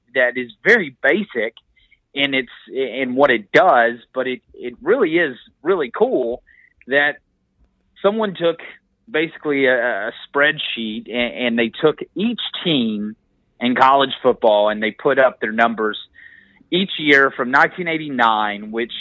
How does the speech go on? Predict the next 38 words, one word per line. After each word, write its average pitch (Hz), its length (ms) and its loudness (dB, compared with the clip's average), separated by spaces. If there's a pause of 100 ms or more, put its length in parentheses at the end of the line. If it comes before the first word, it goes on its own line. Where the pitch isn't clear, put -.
(180)
that 135 180 4
is 131 160 -6
when 120 440 -4 (480)
the 135 80 -2
preseason 151 580 -4
polls 139 420 2
went 131 240 -2
from 120 220 -6 (120)
twenty 151 380 0
to 127 120 0
twenty-five. 107 840 2 (280)
So 131 60 2
you 120 140 4
had 117 80 6
the 110 80 0
top 117 260 2
twenty-five. 101 540 -6 (540)
And, 127 420 2
uh, 107 320 4 (500)
you 151 120 0
had 160 160 2
these 160 200 -8
polls 135 600 0
that 123 160 0
would 120 120 -12
come 135 280 -4
out 113 380 0
and 117 140 -8
have 120 280 -2 (100)
teams 120 300 -10
that 120 160 -2
were 117 120 -2
ranked 117 400 -2
in 113 60 -10
the 113 80 -12
top 120 240 2 (100)
twenty-five 113 380 -2 (120)
preseason, 175 640 -4